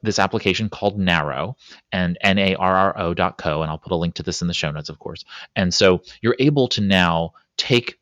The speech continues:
the audio, the, the text, throw it into Narrow. It turns it into a, a natural language voiced podcast episode, uh, to a private podcast feed that you can subscribe in your podcast. You can also play it directly from the website. So, you know, once it's done its conversion, you can just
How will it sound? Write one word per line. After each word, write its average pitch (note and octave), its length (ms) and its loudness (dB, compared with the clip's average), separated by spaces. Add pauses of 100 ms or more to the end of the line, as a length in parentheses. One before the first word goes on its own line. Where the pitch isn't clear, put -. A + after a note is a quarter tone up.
the F#2+ 360 -2
audio, G2+ 380 0
the, F#2+ 160 0
the F#2+ 160 -4
text, - 540 -2
throw A2+ 200 2
it B2 80 2
into B2 160 -2
Narrow. E2+ 480 0
It C3 140 -2
turns A#2 300 -2
it G#2 80 0
into F#2 480 0
a, F2 360 0 (200)
a F#2 120 -4
natural F#2+ 720 0
language F2+ 640 0
voiced F#2+ 640 0 (500)
podcast G2+ 520 -2
episode, - 560 -6 (400)
uh, E2+ 220 0
to G2+ 120 0
a E2+ 40 0
private G2 420 0
podcast F2+ 500 -2
feed F2+ 220 -2
that F2+ 100 -8
you F#2 100 -8
can G2 140 -6
subscribe F2 500 0
in E2 140 -4
your F2 180 0
podcast. - 640 -6 (240)
You A2+ 80 -4
can A#2 120 2
also A2 180 0
play F2+ 220 2
it - 60 -10
directly F2 360 0
from E2+ 160 -4
the D#2+ 80 -4
website. D#2 460 -4
So, D#2 160 -4 (100)
you F2 140 -4
know, D#2 60 -8
once E2 200 -6
it's - 160 -12
done D#2+ 180 0
its D2+ 140 -10
conversion, E2 500 0
you D#2+ 80 -2
can E2 140 -8
just D#2 180 -8